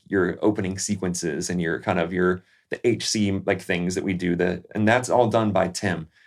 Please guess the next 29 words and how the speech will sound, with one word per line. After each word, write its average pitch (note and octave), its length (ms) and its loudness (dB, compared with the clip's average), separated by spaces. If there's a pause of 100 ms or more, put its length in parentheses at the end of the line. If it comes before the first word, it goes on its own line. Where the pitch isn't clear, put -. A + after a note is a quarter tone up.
(140)
who G#2 80 2
is F#2 100 0
our F2 100 2
sound F#2+ 260 0
engineer, F2+ 560 0 (240)
our F2 220 2
sound F#2+ 220 0
designer, F2+ 300 0
excuse F2+ 260 -4
me, F2+ 120 -4
and E2 100 -6
our E2+ 60 -2
engineer. F2+ 480 -2 (760)
Tim C3 260 2
is A2+ 120 2
a G#2 60 4
really G#2 180 4
cool G2+ 140 -2
guy, F#2 320 4 (360)
uh, G2 60 -2
fun A2+ 220 2
to G#2+ 80 4
work G2+ 220 2
with, F#2 220 0 (200)
but G#2 100 4
he A2+ 80 4
also G#2+ 240 4
costs F2+ 260 0
money. G2+ 340 -2